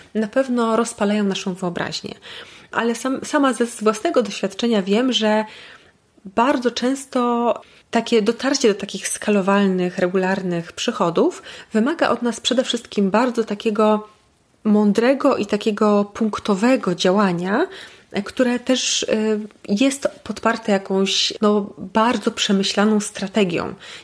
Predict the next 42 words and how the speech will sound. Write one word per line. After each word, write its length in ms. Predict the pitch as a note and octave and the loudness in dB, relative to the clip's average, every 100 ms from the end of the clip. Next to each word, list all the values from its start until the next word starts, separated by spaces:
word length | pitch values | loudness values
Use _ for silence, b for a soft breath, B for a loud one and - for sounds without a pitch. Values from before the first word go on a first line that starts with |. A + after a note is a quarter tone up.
| - | 2
Nie 160 | F4 | 4
ma 120 | D#4+ B3+ | 4 2
czegoś 280 | A#3 G#3+ | 0 0
takiego, 360 | - - G#3+ G#3+ | -4 -4 0 0
że 100 | G3+ | 0
ktoś 260 | - A#3+ A3+ | -2 -4 -2
ci 140 | G3+ | 0
nagle 240 | G#3 F#3+ | 2 0
zdradzi 320 | F3+ - F#3 E3+ | -2 0 0 0
sekret 480 | - C#4 D4 C4+ | 0 0 2 0
i 140 | - G#3 | 0 0
w 60 | |
ogóle 180 | G3+ A3 | 2 2
jakby 160 | G3 G3 | 2 0
ten 140 | F3+ | -2
sekret 400 | - G3+ - E3+ | -2 -4 -4 -4
działa 460 | E3+ G3+ A3+ C#4 E4 B B B B - - | 0 2 4 2 0 B B B B -18 -4
i 100 | A#3 | 0
jeszcze 220 | B3+ B3 | 0 2
ten 260 | A#3+ G#3+ - - | 2 2 2 -4
ktoś 240 | - G#3+ | -6 -6
ci 200 | - G3 | -2 -4
zdradzi 360 | F3+ F#3+ G3+ G3+ | -2 2 2 2
ten 140 | F3 | -2
sekret 380 | - - E3+ E3 | -4 -4 -4 -2
za 80 | E3 | 0
darmo. 420 | D#3 - - - B B B B | 0 -2 -6 -10 B B B B
No, 240 | C#4+ C#4+ - - G#3 - _ - - | -2 -2 -4 -16 -16 -18 _ -20 -8
to 140 | - A3+ | 2 2
jest 140 | F#3+ | 4
naprawdę, 440 | - - G#3 F3+ G#3 | 0 2 0 4 2
jakby 260 | G#3 A3+ | 4 2
to, 180 | A#3 B3+ - _ | 2 0 -2 _
to 80 | D4 | -2
jest 140 | C#4+ | -2
czysta 320 | - D#4 - C4+ | -2 0 2 4
naiwność 600 | C4 G3+ G3 E3+ - G#3+ | 4 4 2 0 0 -2
ogólnie 520 | G3 G#3 G3 F3 F#3 | 0 2 4 2 0
wierzyć 340 | A3 A3 G#3+ | 0 0 -2
w 40 | - | -4
takie 260 | G#3 G#3 | -4 -2
rzeczy. 400 | F#3 E3+ - F4 | -2 -4 -4 -4